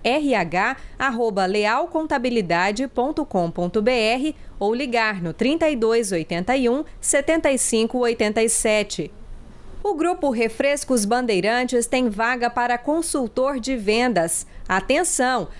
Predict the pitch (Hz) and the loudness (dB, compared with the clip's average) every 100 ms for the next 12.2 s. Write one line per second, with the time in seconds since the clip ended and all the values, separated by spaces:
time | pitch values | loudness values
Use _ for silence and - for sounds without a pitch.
0 | - 202 233 233 254 220 294 - 277 262 | -2 0 2 2 2 2 0 2 2 0
1 | 262 233 220 254 269 269 262 - 247 254 | -2 -2 0 0 2 0 0 2 0 2
2 | 262 247 233 220 185 156 208 208 247 202 | 0 0 2 2 2 0 2 2 2 2
3 | 185 190 233 262 240 226 - 262 226 220 | 2 2 2 0 0 -2 0 0 2 0
4 | 220 269 320 330 311 247 254 247 262 302 | 0 0 0 2 2 2 2 2 0 0
5 | 302 233 214 - - - 330 277 277 269 | 0 0 0 -4 -8 0 2 2 0 -2
6 | 262 269 302 269 214 208 180 151 - - | 0 0 0 0 2 0 0 -4 -6 -14
7 | - 208 233 214 208 247 226 - 180 170 | -4 0 2 4 2 2 0 0 0 0
8 | 262 320 285 180 175 196 247 - - 196 | 0 0 0 2 2 4 2 -2 -2 0
9 | 202 185 175 233 254 247 - 180 190 214 | 0 -2 0 2 2 0 0 0 0 -2
10 | 285 - - 330 320 269 226 262 269 - | -6 -8 -2 -2 0 -2 -2 -2 -2 0
11 | 208 208 214 214 220 240 262 214 190 180 | 2 2 0 0 0 0 0 2 2 0
12 | 165 | -4